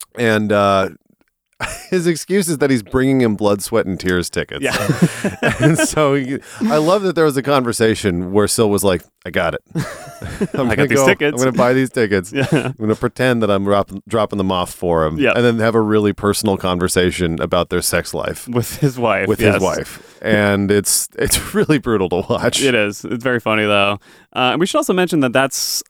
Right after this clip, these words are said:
Speaker 2: uh, Elizabeth Bracco, who's, um, the actress playing Vito's wife is
Speaker 1: Lorraine
Speaker 2: Lorraine
Speaker 1: Bracco's
Speaker 2: Bracco's real-life sister.
Speaker 1: Oh, no
Speaker 2: Yes,
Speaker 1: shit.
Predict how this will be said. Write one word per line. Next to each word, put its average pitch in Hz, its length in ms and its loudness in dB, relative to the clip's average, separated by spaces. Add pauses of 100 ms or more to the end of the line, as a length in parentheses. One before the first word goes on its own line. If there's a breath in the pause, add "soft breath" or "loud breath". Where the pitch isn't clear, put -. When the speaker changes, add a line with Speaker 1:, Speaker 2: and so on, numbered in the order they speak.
(100)
Speaker 2:
uh, 101 640 2
Elizabeth 113 540 0
Bracco, 101 640 0
who's, 113 280 0
um, 98 540 2 (260)
the 113 160 -2
actress 127 280 -4
playing 117 460 0
Vito's 107 380 2
wife 101 460 -2
is 95 1000 -2
Speaker 1:
Lorraine 104 280 0
Speaker 2:
Lorraine 107 280 2
Speaker 1:
Bracco's 104 240 4
Speaker 2:
Bracco's 104 260 0
real-life 101 300 2
sister. - 420 -6
Speaker 1:
Oh, 240 140 0
no 240 80 2
Speaker 2:
Yes, 247 120 2
Speaker 1:
shit. 247 200 2